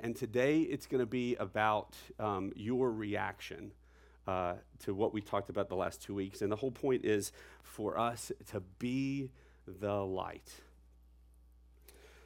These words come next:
Um, two weeks ago, we, we talked about what the astronauts were talking about today, this whole idea of, like,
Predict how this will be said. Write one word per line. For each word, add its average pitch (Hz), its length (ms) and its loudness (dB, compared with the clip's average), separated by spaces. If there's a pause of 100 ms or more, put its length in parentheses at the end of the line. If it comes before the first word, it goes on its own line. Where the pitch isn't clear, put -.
(140)
Um, 104 200 6
two - 180 2
weeks 180 260 4
ago, 131 360 8
we, 127 320 2
we 123 180 0
talked 127 300 4
about 117 340 6
what 123 160 4
the - 60 -2
astronauts 120 480 0
were 113 60 -6
talking 117 260 2
about 110 220 -2
today, 107 300 2
this 101 200 -2
whole 120 240 0
idea 107 260 2
of, 95 60 -2
like, 98 140 -2